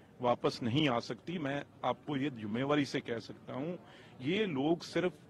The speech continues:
जैसे का फैमिली, परिवार, बच्चे अपने वहां तक सीमित हैं, लोग बहुत आगे चले गए हैं, बाकी पार्टियां बहुत आगे चले गई हैं। इन, इनके,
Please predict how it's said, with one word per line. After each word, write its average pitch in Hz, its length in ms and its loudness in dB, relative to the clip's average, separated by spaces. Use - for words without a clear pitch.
जैसे 135 360 0
का 147 240 4
फैमिली, 139 600 2
परिवार, 131 640 4
बच्चे 127 520 2
अपने 139 420 2
वहां 143 300 6
तक 190 180 2
सीमित 139 420 -4
हैं, 214 220 -8
लोग 147 360 -4
बहुत 165 320 -6
आगे 135 260 0
चले 113 240 -4
गए 110 160 -12
हैं, - 240 -18
बाकी 143 320 0
पार्टियां 151 500 -2
बहुत 135 320 -2
आगे 143 320 0
चले 113 280 -6
गई 110 160 -10
हैं। 113 280 -14
इन, 214 300 0
इनके, 202 420 0